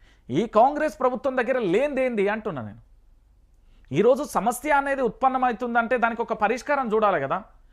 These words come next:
లాభమో నష్టమో దానికి ఒక పరిష్కారాన్ని చూడాలి కదా.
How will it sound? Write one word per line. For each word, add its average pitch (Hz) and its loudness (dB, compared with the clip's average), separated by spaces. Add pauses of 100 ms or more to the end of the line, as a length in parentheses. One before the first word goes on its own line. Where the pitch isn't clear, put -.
(200)
లాభమో 214 10
నష్టమో 269 0 (440)
దానికి 196 0
ఒక 220 -4
పరిష్కారాన్ని 240 0 (120)
చూడాలి 220 4
కదా. 156 -4